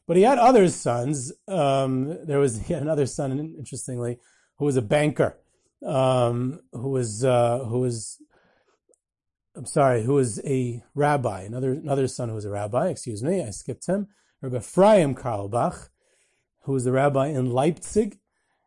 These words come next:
and his son was a very interesting individual, Azriel Carlebach, who, um, who studied at the Telz Yeshiva and at the, I think the Mir Yeshiva also, if I'm not mistaken,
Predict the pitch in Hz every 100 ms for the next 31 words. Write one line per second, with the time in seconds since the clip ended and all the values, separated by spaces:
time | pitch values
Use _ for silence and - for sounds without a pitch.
0 | _ 175 143 143 139 120 160 233 - -
1 | 156 131 120 113 123 - 117 107 110 226
2 | 175 110 117 - 143 - 131 143 127 120
3 | 113 127 117 139 151 123 110 120 185 175
4 | 139 - 120 107 107 107 110 - _ _
5 | _ _ _ - 131 131 127 123 123 120
6 | 120 117 117 120 127 - _ - 98 131
7 | - 151 139 139 113 - 117 - 254 247
8 | 214 185 190 180 151 151 135 107 90 -
9 | - - - 135 104 131 233 226 - 202
10 | 160 127 202 208 190 151 170 156 160 -
11 | 165 147 151 147